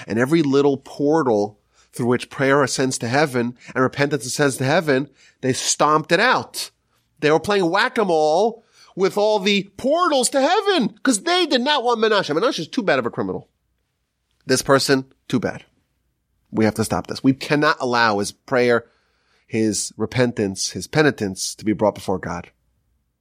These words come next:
So what did the Almighty do? The Almighty <laughs> opened a back door. The Almighty dug a hole, so to speak, underneath his holy throne of glory and found a way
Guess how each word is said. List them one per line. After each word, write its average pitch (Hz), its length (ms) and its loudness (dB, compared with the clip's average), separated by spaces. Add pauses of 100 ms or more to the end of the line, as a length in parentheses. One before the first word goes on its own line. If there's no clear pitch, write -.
(840)
So - 160 -12
what 104 160 -2
did 98 100 -18
the 107 60 2
Almighty 101 260 2
do? 98 280 -2 (1500)
The 110 80 -6
Almighty 101 540 4 (220)
<laughs> - 260 -12
opened 110 340 2
a 104 80 4
back 110 500 -2
door. 143 600 0 (920)
The 131 60 0
Almighty 151 260 2
dug 165 320 0
a 180 120 2
hole, 196 360 0
so 165 220 0
to 151 80 0
speak, 151 480 0 (200)
underneath 240 840 0
his 185 200 -2
holy 226 440 0
throne 214 400 0
of 185 180 0
glory 190 800 0 (1300)
and 107 160 -8
found 113 380 -2
a 101 60 -2
way 95 420 -2